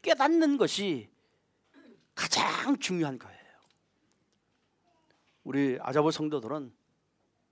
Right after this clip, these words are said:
복음이 나에게 왜 필요한가를 아시기 바랍니다.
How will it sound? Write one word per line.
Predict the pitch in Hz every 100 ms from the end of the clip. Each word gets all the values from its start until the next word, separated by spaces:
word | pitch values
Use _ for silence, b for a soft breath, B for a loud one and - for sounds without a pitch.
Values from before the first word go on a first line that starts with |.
| _ _ _ _ _ _ _ _ _ _ _ _
복음이 | - 147 170 165 165 139
나에게 | 135 139 131
왜 | 117 196
필요한가를 | - 247 202 202 185
아시기 | 151 - - -
바랍니다. | - - _